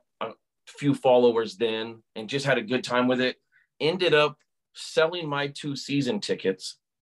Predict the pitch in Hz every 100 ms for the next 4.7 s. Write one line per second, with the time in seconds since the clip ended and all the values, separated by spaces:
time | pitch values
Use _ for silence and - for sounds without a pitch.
0 | _ _ _ - 101 104 95 117 127 135
1 | 127 107 - 127 - 123 104 98 - -
2 | 123 123 113 117 113 101 98 107 104 98
3 | 98 98 - - 104 98 - 90 85 104
4 | 104 - - 110 - - -